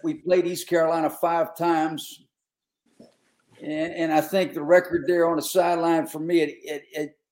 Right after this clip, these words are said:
North Carolina was four and one. And then I come back to East Carolina, play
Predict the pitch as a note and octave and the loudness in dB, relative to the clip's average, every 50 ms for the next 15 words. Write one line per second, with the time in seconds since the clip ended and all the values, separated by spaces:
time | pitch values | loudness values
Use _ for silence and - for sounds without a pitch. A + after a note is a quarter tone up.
0 | _ _ _ - C#3+ D3+ F3+ G3 D#3+ - - E3+ D#3+ D#3 D#3 D#3 D#3+ D#3 D3+ D3 | _ _ _ -6 0 2 4 2 2 2 0 0 4 4 4 4 4 2 2 0
1 | C#3 C#3 C3+ - - - F3+ F3+ F3 E3 D#3 D#3+ F3+ F#3+ F#3+ F#3 E3 D3+ D#3+ F3 | -2 -4 -6 -8 -8 -4 -2 0 0 0 -2 -2 0 0 0 0 0 -2 -2 -2
2 | F3+ F#3 E3 D3+ - - E3+ E3+ E3 D#3 E3+ E3 D3 - - D#3+ F3+ G3 F3+ - | -2 -2 -2 -2 -2 -2 -2 -2 2 4 4 4 4 4 0 -4 -4 -4 -4 -6
3 | - - E3+ D#3+ D#3 D#3 D#3+ D#3+ D#3+ D#3+ D3+ D3+ - - E3+ E3 D#3+ D#3+ D3+ C#3+ | -4 0 2 4 4 4 4 4 2 2 0 -2 -2 -2 0 0 0 0 -2 -4
4 | - | -10